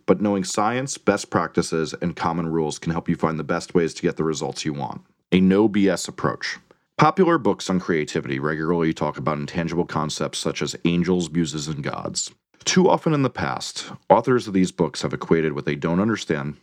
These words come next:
or haven't researched to be intangible with an uncontrollable mystique instead of concepts that can be discovered, enhanced,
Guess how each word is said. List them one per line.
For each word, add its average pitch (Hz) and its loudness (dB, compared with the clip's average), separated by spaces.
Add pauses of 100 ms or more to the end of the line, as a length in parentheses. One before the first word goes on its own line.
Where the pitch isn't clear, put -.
(180)
or 80 4
haven't 82 -4
researched 78 -4 (180)
to - 4
be 90 6
intangible 90 0
with 73 -6
an 87 0
uncontrollable 104 0
mystique 87 0
instead 80 -2
of 78 -8
concepts 101 -2
that 69 -4
can 76 -4
be 80 0
discovered, 98 -2 (140)
enhanced, 82 -2